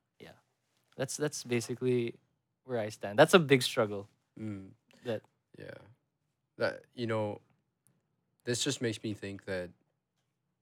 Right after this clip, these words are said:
Speaker 2: communication, there's, there's a huge value in the idea of communica-, I, I've seen this guy talk in terms of, um, how he talks to clients and stuff like that. Like, I've seen how you're able to, to explain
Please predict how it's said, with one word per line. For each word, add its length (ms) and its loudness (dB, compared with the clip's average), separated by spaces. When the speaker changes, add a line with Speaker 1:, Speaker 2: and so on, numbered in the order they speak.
Speaker 2:
communication, 1000 2
there's, 220 -4
there's 220 -6
a 60 -2
huge 540 -6
value 500 -2
in 200 -8
the 140 -4
idea 380 -6
of 120 -10
communica-, 420 -12
I, 240 12
I've 140 12
seen 280 2
this 160 -2
guy 160 4
talk 420 0
in 160 -2
terms 260 0
of, 240 -4
um, 480 -2
how 160 8
he 80 4
talks 240 2
to 60 -8
clients 480 0
and 80 -14
stuff 240 -2
like 120 -8
that. 280 -2
Like, 200 -10
I've 160 -4
seen 400 -4
how 200 8
you're 220 6
able 320 -2
to, 480 -2
to 80 -2
explain 720 -4